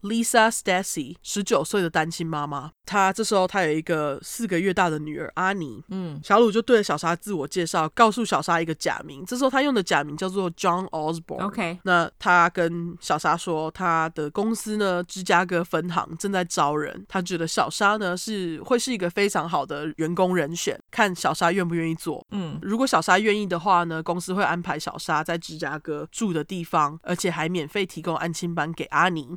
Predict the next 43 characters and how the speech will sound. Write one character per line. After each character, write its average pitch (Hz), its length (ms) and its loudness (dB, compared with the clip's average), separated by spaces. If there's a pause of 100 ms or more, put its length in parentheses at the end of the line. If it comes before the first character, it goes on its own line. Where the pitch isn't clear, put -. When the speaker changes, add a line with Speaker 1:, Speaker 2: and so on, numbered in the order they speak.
Speaker 2:
嗯。 180 300 -4
Speaker 1:
结 214 100 2
果 359 40 6
小 202 140 8
莎 262 120 8
就 330 120 4
同 190 240 -2
意 226 140 2
啦， 175 360 4
她 240 100 0
就 294 120 0
被 320 220 6
到 277 180 8
芝 214 160 -2
加 208 200 6
哥 196 140 2
开 202 200 2
始 156 140 -6
新 185 220 -2
人 160 140 0
生 175 160 0
的 165 80 0
这 185 120 -4
个 180 60 -4
想 156 220 -4
法 - 160 -4
吸 - 240 -6
引， 147 160 -8
因 202 80 -8
为 220 80 -6
毕 233 120 -4
竟 226 260 -6
她 185 280 2
现 226 200 0
在 196 80 0
住 190 160 -6
在 190 220 4
妇 233 200 -4
女 156 140 -4
收 165 160 0
容 151 180 -4
所 - 220 -12
嘛。 - 160 -16